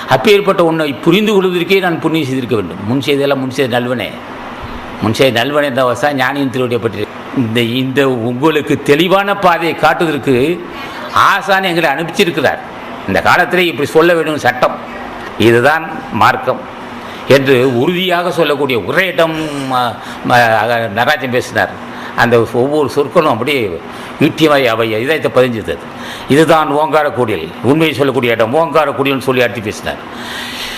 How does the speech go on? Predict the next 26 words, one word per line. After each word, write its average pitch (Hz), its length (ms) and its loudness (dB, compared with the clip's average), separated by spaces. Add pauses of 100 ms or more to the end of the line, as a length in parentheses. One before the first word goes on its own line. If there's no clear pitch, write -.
(260)
இந்த 165 220 6
இடத்தில் 180 580 2
ஒருவன் 143 380 2
வந்து 143 300 0
தேரவில்லை 139 440 2
என்றால் 107 480 0 (200)
அவன் 101 240 2
வினையை 135 320 0
நாம் 123 220 0
ஏன் 113 240 -4
சொல்வோம்? 90 320 -2 (1080)
நான் 95 240 0
வருத்தப்படுறேன். 107 640 -2 (1080)
அவர் 110 180 6
அப்படி 113 220 2
ராம-, 110 360 0
ஒரு 104 420 -2
திருமலர் 123 400 2
வருத்தப்பட்டது 98 460 0
போல, 90 320 -2 (240)
"பெறுதற்கரிய 110 760 2
பிறவியை 101 640 -4
பெற்றும் 98 460 -2 (840)
பெறுதற்கரிய 113 680 2
பிரான் 98 380 -2
அடி 90 260 -4